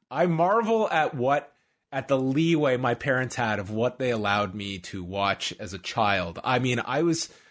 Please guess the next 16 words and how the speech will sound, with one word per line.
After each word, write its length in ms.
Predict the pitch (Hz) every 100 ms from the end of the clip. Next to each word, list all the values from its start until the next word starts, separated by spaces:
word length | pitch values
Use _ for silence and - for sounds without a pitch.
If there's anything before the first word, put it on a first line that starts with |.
| _ _
I 300 | 123 143 175
went 240 | 165 170
and 100 | 165
saw 160 | 143 143
Home 200 | 143 147
Alone 260 | 147 139 127
two 220 | - 143
in 80 | 123
the 80 |
theaters 600 | 113 - 147 170 90 85
when 140 | 101 98
I 100 | 98
was 180 | 98 101
an 140 | 92 110
eight-year-old. 640 | 117 101 98 90 82 85 -
I 400 | 117 131 143